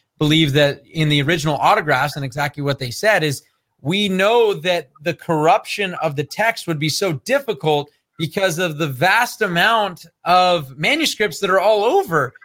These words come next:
So if somebody was, you know, messing with the text,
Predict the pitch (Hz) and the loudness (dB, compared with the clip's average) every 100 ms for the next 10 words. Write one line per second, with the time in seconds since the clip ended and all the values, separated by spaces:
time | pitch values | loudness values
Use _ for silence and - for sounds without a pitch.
0 | _ - 220 208 - 269 277 220 208 - | _ -2 -2 0 -2 0 2 0 -2 -6
1 | _ _ 156 196 185 180 151 170 165 165 | _ _ 2 4 4 0 -2 -2 0 2
2 | 247 - 247 185 190 - 147 156 160 156 | 2 0 -4 -2 -2 -4 -18 -6 -4 -4
3 | - 285 294 220 - - | -2 0 2 0 -6 -16